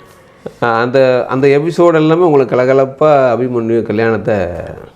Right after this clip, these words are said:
முடிச்சிருவாங்க. கடத்திட்டு போய் தான், அது வழக்கம் போல கிருஷ்ணர் பண்ற வேலை தான். ஆ, பகை இன்னும் கொஞ்சம் அதிகமாகும்.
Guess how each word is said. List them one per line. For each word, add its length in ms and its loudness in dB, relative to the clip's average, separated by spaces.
முடிச்சிருவாங்க. 480 -6
கடத்திட்டு 280 0
போய் 140 2
தான், 220 -6
அது 120 -4
வழக்கம் 340 -2
போல 240 0
கிருஷ்ணர் 460 -4
பண்ற 200 -4
வேலை 220 -4
தான். 200 -10
ஆ, 160 0
பகை 260 0
இன்னும் 260 -4
கொஞ்சம் 240 -2
அதிகமாகும். 640 -6